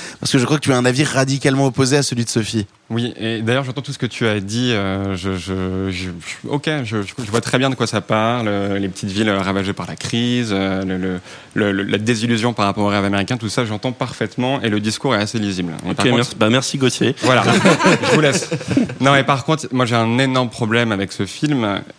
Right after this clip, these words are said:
Speaker 2: et d'ailleurs c'est un truc qui s'est passé et qui se passe assez peu quand je vais au cinéma, c'est que là j'ai,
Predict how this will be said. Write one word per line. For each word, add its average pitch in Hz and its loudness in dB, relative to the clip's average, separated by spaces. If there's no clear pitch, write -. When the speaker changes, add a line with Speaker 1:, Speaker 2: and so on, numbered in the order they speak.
Speaker 2:
et 104 2
d'ailleurs 120 2
c'est 101 -2
un 113 0
truc 135 -2
qui 113 -2
s'est - -2
passé 107 0
et 120 2
qui - -8
se - -6
passe 98 -2
assez 107 0
peu 120 2
quand 98 -2
je 92 -6
vais 98 2
au - 2
cinéma, 98 2
c'est 113 -6
que 101 0
là 113 4
j'ai, 101 0